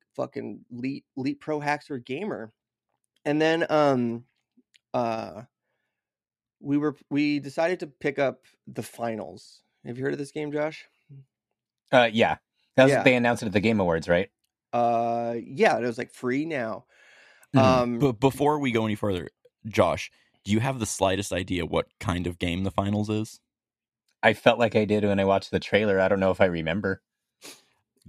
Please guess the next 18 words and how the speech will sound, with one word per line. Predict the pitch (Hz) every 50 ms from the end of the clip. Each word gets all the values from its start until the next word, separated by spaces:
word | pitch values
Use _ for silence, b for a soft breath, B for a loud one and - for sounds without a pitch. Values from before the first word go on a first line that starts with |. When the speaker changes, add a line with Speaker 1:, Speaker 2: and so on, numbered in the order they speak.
| 101 98 -
Speaker 3:
Because | 110 98 - 120 104 101 98 - - - _ -
my, | 95 104 101 104 110 110 107 - - _ _ _ _ _ _ -
like, | - 71 95 101 95 90 - - _ - - _ -
when | 98 104 104 104
Shane | 104 - - 104 110 123 120 - - _ _ _ _ _ _ _ _ _ -
asked | 85 90 98 -
if | - 95
I | 87
wanted | 87 90 87 82
to | -
play | - 95 85
the | 82
finals, | 82 - 90 85 73 73 71 69 67 - - b b b b b b b b b b b b b _ _ -
I | 104 104
was | 101 101 95 -
like, | 95 90 87 87 - - _ _ _ -
"Oh, | 107 110 110
yeah, | 110 113 113 104 92